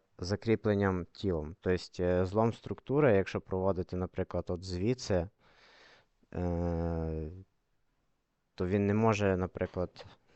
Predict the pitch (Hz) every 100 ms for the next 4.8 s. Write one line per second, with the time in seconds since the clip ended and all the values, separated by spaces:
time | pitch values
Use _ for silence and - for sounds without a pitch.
0 | _ _ _ _ _ _ - - - -
1 | 90 92 104 110 104 98 98 98 95 -
2 | - - - 104 90 95 - 92 - 85
3 | 87 101 95 110 104 - 120 107 98 104
4 | 98 - 98 - 98 95 92 90